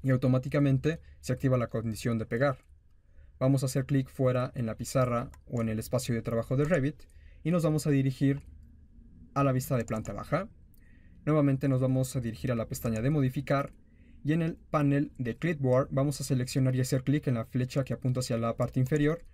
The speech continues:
y vamos a dar clic en alinear a la vista correspondiente o a la vista actual. Esto significa que nos va a crear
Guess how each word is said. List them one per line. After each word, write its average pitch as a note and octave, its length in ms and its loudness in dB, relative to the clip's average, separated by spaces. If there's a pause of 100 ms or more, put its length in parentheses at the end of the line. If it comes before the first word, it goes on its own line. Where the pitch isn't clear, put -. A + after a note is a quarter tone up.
(260)
y D3 80 -2
vamos D3 340 2
a C#3+ 60 4
dar C#3 140 2
clic C#3+ 240 0
en D3 180 0 (120)
alinear B2+ 420 2
a C#3 60 2
la A#2+ 80 0
vista A#2 220 -4
correspondiente B2 760 -2 (480)
o B2+ 120 2
a - 20 2
la A#2 80 2
vista B2 220 -4
actual. A2+ 340 -2 (400)
Esto C#3 180 0
significa D3+ 480 0
que C3+ 100 -4
nos B2+ 140 0
va C3 60 2
a C3 40 -2
crear C3+ 300 0